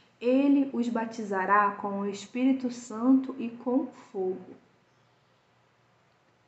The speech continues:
E aí, sobre o batismo e a genealogia de Jesus, eu destaquei o versículo vinte e dois:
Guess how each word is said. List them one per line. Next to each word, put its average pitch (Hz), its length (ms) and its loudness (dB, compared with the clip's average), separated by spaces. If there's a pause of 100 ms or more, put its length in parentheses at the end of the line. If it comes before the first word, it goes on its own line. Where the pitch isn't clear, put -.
(420)
E 226 140 -8
aí, 220 220 -2
sobre 226 360 -2
o 247 60 4
batismo 226 840 0
e 202 100 0
a 202 140 4
genealogia 196 960 2
de 185 140 -4
Jesus, 202 800 -6 (360)
eu 196 120 -8
destaquei 220 580 -6
o 226 60 -4
versículo 240 480 0
vinte 240 320 2
e 254 40 -2
dois: 196 540 0